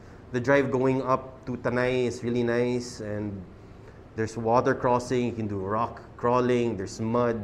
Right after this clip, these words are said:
so there's lots of variations of trails if you want to do some, something heavier,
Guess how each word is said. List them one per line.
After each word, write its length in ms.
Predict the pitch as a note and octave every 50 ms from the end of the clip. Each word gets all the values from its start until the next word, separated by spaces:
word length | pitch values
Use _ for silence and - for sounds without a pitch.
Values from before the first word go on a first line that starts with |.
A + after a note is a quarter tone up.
| G2+
so 200 | - - A#2 A2+
there's 240 | A2 G#2+ A2+ - -
lots 320 | A#2+ B2 A#2+ B2 C3 B2+ -
of 220 | B2 A2 G#2+ G#2 - - - - - - - - - - - - - - - - - - - -
variations 720 | A2 A2+ C#3 C#3+ D3 D3 C#3+ C#3+ C#3 C#3 - C#3 C3+ C3+
of 140 | C#3 - -
trails 300 | - C3+ B2 B2 A#2+ B2
if 80 | - G#2+
you 100 | A2+ A2+
want 160 | A#2 A2+ G#2+
to 140 | A2 A#2 A2+ A2
do 60 | A#2 A2+ -
some, 460 | - - A#2+ A#2+ A#2 A2+ A#2 B2 B2+ -
something 340 | - C3 A#2 - B2+ A2+ G#2
heavier, 840 | G#2 A#2 C3 C3+ C3 C#3+ D3 D3 D3 C#3+ D3 D3 C#3+ C#3 - -